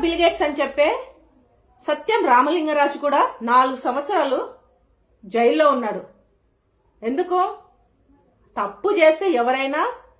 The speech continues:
వెళ్లాల్సిందే శ్రీకృష్ణ జన్మస్థానానికి. ఇప్పుడే మొదలైంది ఆట.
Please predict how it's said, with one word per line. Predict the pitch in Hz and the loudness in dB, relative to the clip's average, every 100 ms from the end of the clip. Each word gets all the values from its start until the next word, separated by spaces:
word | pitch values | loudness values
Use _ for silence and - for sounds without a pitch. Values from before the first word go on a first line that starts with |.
| _ | _
వెళ్లాల్సిందే | 196 247 320 330 359 269 214 - | -4 0 2 2 0 -4 -6 -8
శ్రీకృష్ణ | 277 277 277 302 | -10 -10 -10 -8
జన్మస్థానానికి. | 254 247 247 247 208 196 185 - - _ _ _ _ _ _ _ _ _ _ _ _ _ _ _ _ | -4 -4 -4 -4 -6 -6 -10 -14 -20 _ _ _ _ _ _ _ _ _ _ _ _ _ _ _ _
ఇప్పుడే | 233 233 330 339 | -10 -4 4 6
మొదలైంది | 339 320 330 339 294 | 6 2 2 2 4
ఆట. | 277 381 | 4 2